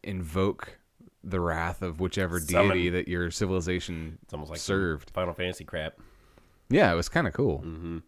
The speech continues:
Speaker 1: Um,
Speaker 2: Uh,
Speaker 1: the cheat codes always made it <laughs> more fun.
Speaker 2: <laughs> That game is a lot of fun, though. I do miss that. And when you said Civilization, when you
Speaker 1: Mm-hmm.
Speaker 2: said Civilization, that reminded me of the game Civilization. You ever played that?
Speaker 1: Ooh, the, uh, Sid Meier?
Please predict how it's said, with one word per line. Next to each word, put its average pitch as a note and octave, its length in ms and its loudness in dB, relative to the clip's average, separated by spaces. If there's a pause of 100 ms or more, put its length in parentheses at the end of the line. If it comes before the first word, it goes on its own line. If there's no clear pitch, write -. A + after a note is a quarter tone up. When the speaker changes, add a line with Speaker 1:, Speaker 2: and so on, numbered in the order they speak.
(140)
Speaker 1:
Um, E2+ 380 -8 (540)
Speaker 2:
Uh, G2 520 0
Speaker 1:
the F#2 60 -2
cheat A#2+ 200 4
codes D#2+ 260 0
always D#2+ 240 0
made D#2+ 140 -4
it D#2 140 -8
<laughs> - 100 -10
more A#2+ 100 2
fun. B2+ 380 4
Speaker 2:
<laughs> B2 880 8 (600)
That A#2 100 4
game C3+ 180 4
is F#2 100 0
a E2+ 60 0
lot E2 340 -2
of D#2+ 80 -6
fun, E2 240 2
though. D#2 140 4
I D2 120 -4
do F2 140 -6
miss E2+ 220 -10
that. D#2 240 -6
And G2+ 320 -2
when G2 180 -6
you G2 80 -6
said F#2+ 240 -8
Civilization, E2+ 580 -8 (300)
when G2+ 120 -4
you D#3 120 -4
Speaker 1:
Mm-hmm. C#3+ 1000 -2
Speaker 2:
said A#2 300 0
Civilization, F#2+ 720 -2
that F2 120 -8
reminded E2+ 340 -8
me E2+ 140 -8
of G2 320 -6
the F#2 80 -6
game D2 460 -10
Civilization. C#2+ 680 -12
You D2+ 60 -8
ever D#2+ 120 -8
played E2 220 -6
that? F2+ 180 4
Speaker 1:
Ooh, D#2+ 640 0
the, E2 240 0
uh, D#2 220 -2
Sid F#2 240 -2
Meier? G2+ 340 -2